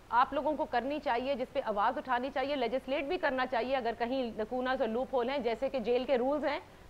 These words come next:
जिसने रियायत दे दी उस, उस criminal को जिसने छब्बीस,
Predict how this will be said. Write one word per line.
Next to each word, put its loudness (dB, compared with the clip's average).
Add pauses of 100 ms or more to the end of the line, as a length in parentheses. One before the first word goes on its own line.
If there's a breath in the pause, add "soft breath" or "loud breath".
जिसने 2
रियायत 4
दे 2
दी -2
उस, 0 (360 loud breath)
उस 2 (180)
criminal 4
को 0
जिसने 0
छब्बीस, -2